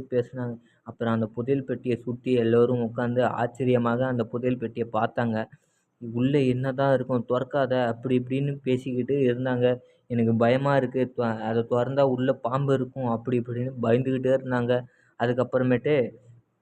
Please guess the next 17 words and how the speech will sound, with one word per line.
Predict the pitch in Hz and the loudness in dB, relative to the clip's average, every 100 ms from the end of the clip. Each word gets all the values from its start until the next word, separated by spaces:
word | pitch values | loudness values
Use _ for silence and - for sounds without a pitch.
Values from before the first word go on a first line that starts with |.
| _ _ _ 123 | _ _ _ -2
அந்த | 127 123 | 2 4
வ-, | 117 113 110 | 4 4 4
வெளிச்சத்தை | 110 139 - 170 160 - | 4 2 2 -2 -2 -2
பார்க்கறதுக்காக | 120 127 143 131 120 123 120 143 120 104 - _ _ _ - | -2 -2 -2 -4 -2 0 2 2 2 -2 -12 _ _ _ -4
அந்த | 120 | 0
வெளிச்சத்தை | 117 127 143 160 160 | 2 2 2 -2 -2
நோக்கி | 135 127 127 | 0 0 0
அந்த | 135 120 120 | -2 -2 -2
பசங்க | 120 147 139 | -4 -2 0
வந்து | 123 117 135 | 2 2 0
போனாங்க. | 127 127 123 113 - | -2 0 0 -2 -2
போன | 139 151 | 0 2
பிறப்பு | 139 127 160 | 2 0 -2
பார்த்தா | 127 117 143 151 113 - - | -2 -2 2 2 0 -4 -2
தானாகவே | 123 139 135 127 123 131 | 0 2 4 4 4 2
பெட்டி | - 123 147 | -2 -4 0
வந்து | 127 127 | 0 -2